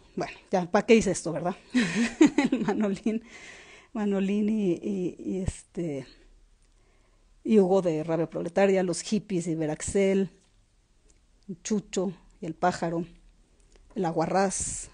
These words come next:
la lechuga y el yuyú, Piraña y Reyes, los Rebel de Punk y queridísimo Tin Larín.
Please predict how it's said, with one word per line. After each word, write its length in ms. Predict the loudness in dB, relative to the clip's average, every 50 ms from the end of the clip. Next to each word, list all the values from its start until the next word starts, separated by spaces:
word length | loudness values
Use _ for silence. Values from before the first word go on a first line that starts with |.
| -14 -10
la 120 | -8 -6
lechuga 360 | -6 -6 -4 -4 -2 -2 -2
y 80 | -2 -2
el 80 | -4 -4
yuyú, 420 | -6 -8 -4 -2 -2 -2 -2 -2 -6 -14 -20 -20 -20 -20 -20 -20 -20 -20 _ _ _ _ _ _ _ _ _ _ _ _ _ _ -20 _ _ _ -6
Piraña 560 | -4 -2 2 2 2 2 2 2 2 0 0 -2 -16 -20 _ _ _ _ _ _ _ _ _ _ _ _ _ _ _ _ _ _ _ _ _ _ _ _ _ _ -10
y 100 | -10 -8
Reyes, 680 | -4 -2 -2 -2 0 -2 -2 -4 -4 -10 -14 -16 -18 _ _ _ _ _ _ _ _ _ _ _ _ _ _ _ _ _ _ _ -18 -10
los 840 | -8 -6 -4 -4 -4 -6 -6 -8 -8 -10 -12 -12 -14 -16 -18 -20 -20 -20 -20 _ _ _ -6
Rebel 280 | -2 -2 0 0 0
de 80 | -4 -6
Punk 380 | -6 -4 -4 -4 -4 -6 -10 -18 -20 _ _ _ _ _ _ _ _ _ _ _ _ _ _ _ _ _ _ _ _ _ _ -20 -14
y 340 | -10 -8 -6 -6 -6 -6 -8 _ _ _ _ _ _ _ _ _ _ -12 -10
queridísimo 440 | -8 -6 -6 -6 -6 -6 -8 -8
Tin 180 | -6 -6 -6 -6
Larín. 400 | -4 -4 -4 -2 -4 -4 -6